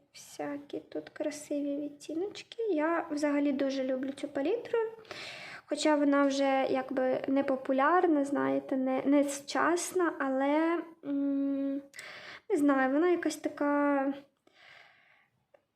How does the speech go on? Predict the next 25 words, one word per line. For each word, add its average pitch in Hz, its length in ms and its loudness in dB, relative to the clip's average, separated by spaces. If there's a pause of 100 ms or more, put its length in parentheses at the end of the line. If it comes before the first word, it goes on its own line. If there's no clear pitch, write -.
(300)
вона 339 380 2
дуже 320 240 4
легка, 294 480 2
знаєте. 302 480 -2
Я 285 540 2
дуже, 285 260 4
по-перше, 285 520 -2
люблю 285 280 2
фіоле-, 285 560 0
фіолетові 294 920 2
відтінки 277 720 -4
на 262 140 -2
собі, 285 440 -4 (240)
на 294 140 0
своїх 269 380 -4
очах. - 520 -8 (960)
А, 285 520 2 (120)
тому 302 220 2
ця 330 200 2
палітра 302 460 2
є 285 180 2
для 285 140 0
мене 277 280 2
досить 269 400 -4
такою 277 640 0